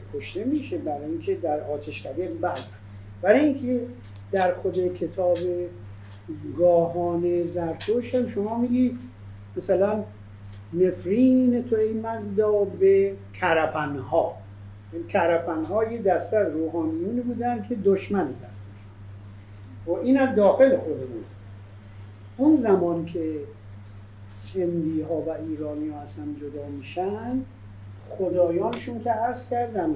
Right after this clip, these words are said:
به دو دسته تقسیم می‌شن، اینجا اختلاف مذهبی شروع می‌شه. اون دسته‌ای که مخالف شدن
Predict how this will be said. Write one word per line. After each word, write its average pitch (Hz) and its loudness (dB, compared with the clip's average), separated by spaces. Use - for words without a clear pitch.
به 170 -2
دو 170 0
دسته 165 0
تقسیم 160 -4
می‌شن، 294 -4
اینجا 208 4
اختلاف 180 0
مذهبی 180 -2
شروع 226 -4
می‌شه. - -4
اون 269 6
دسته‌ای 208 4
که 196 -2
مخالف 185 0
شدن 247 -2